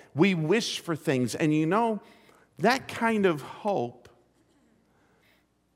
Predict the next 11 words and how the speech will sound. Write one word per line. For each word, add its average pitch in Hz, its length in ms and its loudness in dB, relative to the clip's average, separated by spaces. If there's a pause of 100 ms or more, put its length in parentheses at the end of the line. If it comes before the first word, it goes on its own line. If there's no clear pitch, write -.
(800)
the 139 100 0
power 233 760 6
of 156 180 2
it 143 160 2
rests 143 640 -2
in 147 220 0
the 127 100 0
one 117 540 -2
who 113 420 -6
is 104 260 -8
wishing. - 560 -12